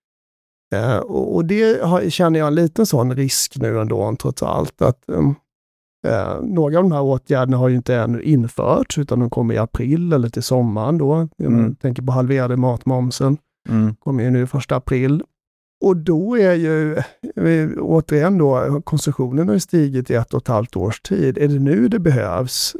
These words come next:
Speaker 1: Ehm, kanske för ett år sedan eller två år sedan hade det varit ännu bättre. Men det är klart, man kan ju ändå hävda att, ja, men det är
Speaker 2: Mm.
Speaker 1: fortfarande bra och delvis beror den här uppgången på,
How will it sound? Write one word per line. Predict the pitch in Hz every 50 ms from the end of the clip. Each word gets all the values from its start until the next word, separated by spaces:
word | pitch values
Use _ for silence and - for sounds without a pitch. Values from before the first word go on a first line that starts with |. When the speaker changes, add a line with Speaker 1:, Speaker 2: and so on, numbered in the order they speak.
| - -
Speaker 1:
Ehm, | - 87 - - - - - - - - - - - - - - - - - - -
kanske | - 175 151 - 147
för | 127 -
ett | 127 139 147 - -
år | 220 190 160
sedan | - 160 139
eller | 135 131
två | - - - 185
år | 220 208
sedan | 165 - 143 123 120
hade | 120 120 127
det | 123
varit | 120 - -
ännu | 123 127 147 202
bättre. | 185 175 - - - - - - - - - _ _ -
Men | 226 226
det | 233
är |
klart, | - 214 156 87 - _ _ -
man | 180 165
kan | - 180
ju | 180
ändå | 170 170 175
hävda | 196 202 160 143 123
att, | 120 117 _ _ _ _ _ _ _ _
ja, | - 160
men | 170 175
det | 185
är | 156
Speaker 2:
Mm. | 117 113
Speaker 1:
fortfarande | 113 110 190 196 196 196
bra | 175 143 113 117 127 131 135
och | 135
delvis | 139 147 139 135 135 143 151 - - -
beror | 151 156 139 139 147 185 208
den | 202 185
här | 143 131
uppgången | 135 - - - 120 117 123 123
på, | - - 131 123 120 120